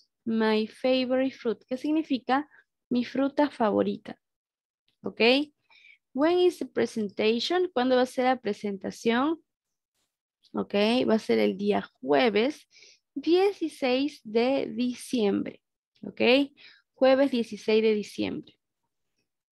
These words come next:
A ver, un ratito, por favor. En esa fecha, los alumnos van a presentar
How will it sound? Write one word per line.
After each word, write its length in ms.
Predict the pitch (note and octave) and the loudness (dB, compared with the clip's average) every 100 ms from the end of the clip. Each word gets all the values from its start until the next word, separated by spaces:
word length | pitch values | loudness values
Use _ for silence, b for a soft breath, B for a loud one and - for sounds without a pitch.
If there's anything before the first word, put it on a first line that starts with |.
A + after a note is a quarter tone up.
| _ _ - _ | _ _ -20 _
A 120 | - G3+ | -4 0
ver, 340 | G3 A2 - - | 0 0 -4 -10
un 100 | G#3+ | -8
ratito, 340 | - G3 - | -8 -10 -10
por 160 | - - | -10 -8
favor. 420 | G3+ - A3+ B3+ _ _ _ _ _ _ _ _ _ _ _ - B B _ | -4 -2 -2 -2 _ _ _ _ _ _ _ _ _ _ _ -16 B B _
En 180 | B3 C4+ | 2 4
esa 260 | F4 F#4 F#4+ | 4 4 2
fecha, 540 | D4 A#3 - A#3 D#4 - _ _ | 4 4 4 0 -2 -8 _ _
los 380 | A3 A3 C#4+ - | 0 2 2 0
alumnos 680 | D#4+ B3+ G#3+ G#3+ C#4 - b b b _ _ | 2 2 0 -2 -4 -6 b b b _ _
van 180 | G#3 G#3 | -2 0
a 120 | G#3+ | 0
presentar 640 | A3 A3+ C4 A#3+ A3 A3+ | 0 -2 -2 -2 0 0